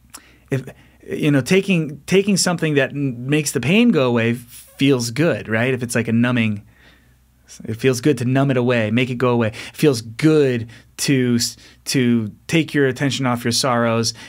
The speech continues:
and focus on whatever your, your distraction may be. Lowercase g good.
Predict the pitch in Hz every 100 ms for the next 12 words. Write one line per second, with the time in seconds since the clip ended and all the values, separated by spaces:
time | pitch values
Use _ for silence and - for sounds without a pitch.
0 | - 127 135 123 135 - 120 113 107 104
1 | - - - _ - 127 104 107 117 123
2 | 123 123 113 113 110 107 107 104 95 -
3 | 120 117 - 107 101 - 101 101 95 -
4 | - _ _ _ _ _ - - - -
5 | 143 170 156 147 120 127 120 113 95